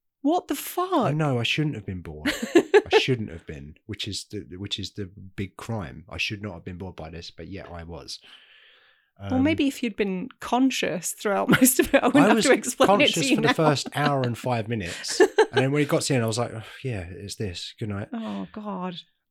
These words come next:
Speaker 1: But yeah, the, the other guy who works at the slaughterhouse with Pietari's dad, for whatever reason, always has gingerbread <laughs> on him.
Speaker 2: Yeah.
Speaker 1: So apparently gingerbread works like smelling salts for elves,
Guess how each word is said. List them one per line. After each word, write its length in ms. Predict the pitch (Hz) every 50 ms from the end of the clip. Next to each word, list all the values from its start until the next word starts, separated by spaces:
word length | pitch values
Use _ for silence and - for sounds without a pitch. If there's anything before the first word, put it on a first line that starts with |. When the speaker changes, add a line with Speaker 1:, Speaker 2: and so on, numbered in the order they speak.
| _ _ _
Speaker 1:
But 120 | - 226
yeah, 180 | 214 254 226 170
the, 220 | 151 - 220 190
the 180 | - 202 247 262
other 220 | 269 277 214 233
guy 500 | 214 - 170 - - - 156 165 185 202 -
who 120 | - 208 196
works 400 | 185 190 180 - - - - -
at 120 | - -
the 240 | - 180 175 170 175 180
slaughterhouse 1000 | - - 202 185 180 - - 180 185 180 - - - 196 - - - - - _ _ _
with 200 | - 202 190 -
Pietari's 500 | - - 208 190 - 202 190 185 180 175
dad, 380 | - 202 170 151 - 160 165 - _ -
for 180 | - - 247
whatever 460 | 220 196 262 285 - 269 254 233 240
reason, 260 | 233 233 226 214 208 208
always 160 | 196 190 185
has 160 | 214 190 -
gingerbread 500 | - - 196 214 214 214 214 226 220 240
<laughs> 120 | - -
on 80 | - 277
him. 220 | - - 311 294 - - - 339 - - - - 320 _ _ _ _ -
Speaker 2:
Yeah. 140 | 131 120 -
Speaker 1:
So 360 | - 233 214 202 190 - - -
apparently 400 | 202 202 - 240 247 233 214 208
gingerbread 440 | 208 - 208 208 190 190 180 196 180
works 260 | 185 190 170 185 -
like 140 | 196 175 -
smelling 520 | - - - - 202 202 190 180 160 165
salts 540 | 165 - - - - - - - - - -
for 160 | - 196 170
elves, 580 | - - 170 160 165 165 165 - - - - -